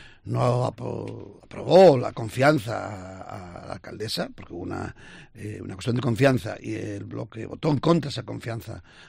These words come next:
a la alcaldesa. Es verdad que no hubo después una moción de censura, porque el bloque lo dijo muy claro y no engaña,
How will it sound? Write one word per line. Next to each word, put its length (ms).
a 80
la 80
alcaldesa. 580
Es 120
verdad 260
que 140
no 160
hubo 160
después 500
una 180
moción 240
de 80
censura, 440
porque 220
el 60
bloque 200
lo 100
dijo 200
muy 180
claro 340
y 40
no 120
engaña, 500